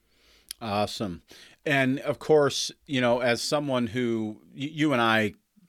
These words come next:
share a similar passion for, uh, you know, natural living, supplementation,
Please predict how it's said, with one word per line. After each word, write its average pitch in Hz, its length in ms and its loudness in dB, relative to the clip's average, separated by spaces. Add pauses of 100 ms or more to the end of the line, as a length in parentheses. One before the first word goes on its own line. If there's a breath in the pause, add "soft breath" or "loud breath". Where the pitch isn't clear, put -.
(140)
share 123 320 6
a 107 60 0
similar 107 320 -4
passion 104 540 -4
for, 98 580 -4
uh, 95 320 -6
you 110 100 -8
know, 98 120 -6
natural 101 420 -6
living, 101 420 -2
supplementation, 107 1160 -4